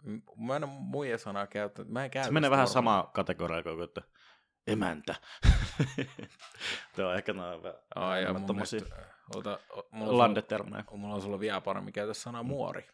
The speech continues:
Speaker 1: Muori? No
Speaker 2: Mm.
Speaker 1: joo.
Speaker 2: Mm. Emäntä. Just
Speaker 1: Joo.
Speaker 2: hieno. Okei, hei, tossa on semmoinen, että sit jos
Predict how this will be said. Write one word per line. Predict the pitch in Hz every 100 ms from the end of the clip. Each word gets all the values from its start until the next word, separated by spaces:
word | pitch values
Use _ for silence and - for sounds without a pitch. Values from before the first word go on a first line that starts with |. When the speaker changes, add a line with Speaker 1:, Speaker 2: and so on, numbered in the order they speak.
| _ _ _ _ _ _ _ - - _
Speaker 1:
Muori? | 269 127 - - - - - -
No | 208
Speaker 2:
Mm. | 165
Speaker 1:
joo. | 123 - - _ _ _ _ _ _ -
Speaker 2:
Mm. | 101 98 - _ _ - _ _ _ _ _ - - - _ -
Emäntä. | 185 110 90 85 - - _ -
Just | 120
Speaker 1:
Joo. | 117 107
Speaker 2:
hieno. | 92 76
Okei, | - 135 101
hei, | 104 92
tossa | 131 135 -
on | 101
semmoinen, | 101 98 87 98
että | -
sit | 98
jos | 101 -